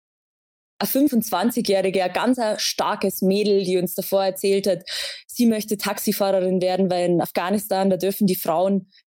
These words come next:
eben nicht Auto fahren. Und deswegen möchte sie nach Deutschland und möchte Taxifahrerin werden. Und die hatte so viel Hoffnung und Zuversicht und ist dann an der Grenze direkt in Tränen ausgebrochen. Und das war für uns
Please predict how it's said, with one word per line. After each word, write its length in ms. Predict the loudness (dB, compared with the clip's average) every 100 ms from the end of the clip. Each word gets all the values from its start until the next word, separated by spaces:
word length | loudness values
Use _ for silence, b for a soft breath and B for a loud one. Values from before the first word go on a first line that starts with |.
| -2
eben 200 | 2 2
nicht 240 | 2 -2
Auto 240 | -2 -2
fahren. 320 | -2 -2 0 0
Und 80 |
deswegen 380 | 0 -2 0 2
möchte 240 | 0 0 0
sie 140 | 2
nach 140 | 0
Deutschland 500 | 0 0 0 0 0
und 60 | 2
möchte 240 | 0 -2
Taxifahrerin 880 | -4 -4 -4 -6 -2 0 0 0 2
werden. 320 | 2 2 2
Und 220 | 2 0 -2 B B B B -4
die 100 | -2
hatte 220 | 0 -2
so 160 | -2 -2
viel 280 | 2 2 2
Hoffnung 460 | -2 0 0 2
und 160 | 2 0
Zuversicht 800 | 0 0 0 -2 -2 -4 -4 -2
und 260 | 0 0
ist 220 | 0 -2 0
dann 260 | 2 0 B B B _ -4
an 200 | 0 2
der 100 | 2
Grenze 420 | 0 0 0 0
direkt 300 | 2 0 0
in 140 | -2
Tränen 360 | 0 0 0 0
ausgebrochen. 760 | -2 -2 -4 -2 -2 0 0
Und 200 | 2 0
das 160 | -2 -2
war 220 | 0 0
für 220 | -2 -2
uns 320 | 2 2 0